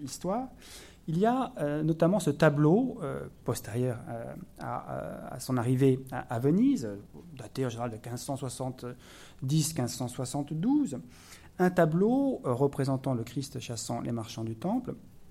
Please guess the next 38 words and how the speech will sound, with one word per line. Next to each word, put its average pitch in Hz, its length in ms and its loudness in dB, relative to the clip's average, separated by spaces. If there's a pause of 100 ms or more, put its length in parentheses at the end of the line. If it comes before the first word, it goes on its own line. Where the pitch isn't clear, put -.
(440)
dans 180 200 2
lequel 185 500 2
l'artiste 147 480 0
a - 80 0
représenté 151 600 4
dans 131 100 2
la 117 100 2
partie - 380 -4
basse 185 440 0 (280)
quatre 269 300 -2
portraits, 143 520 6 (320)
quatre 170 220 2
portraits - 380 2
d'artistes 226 360 -2
dont 160 100 2
il - 140 -4
est 147 100 -6
assez, - 380 -4
euh, - 380 -10 (120)
aisé 156 260 6
de, 147 120 6
de 135 160 0
reconnaître 143 840 4
les 123 240 -6
identités 120 480 0
de 127 100 -2
ces - 140 -12
quatre - 240 -12
personnages. 143 540 0 (280)
D'une 156 260 8
part, 165 520 8 (440)
euh, 135 200 -4
à 147 120 4
gauche, 143 540 4 (160)
Titien, 226 560 2 (400)
puisqu'on 117 340 -10
a, 120 260 -4 (200)
euh, - 420 -12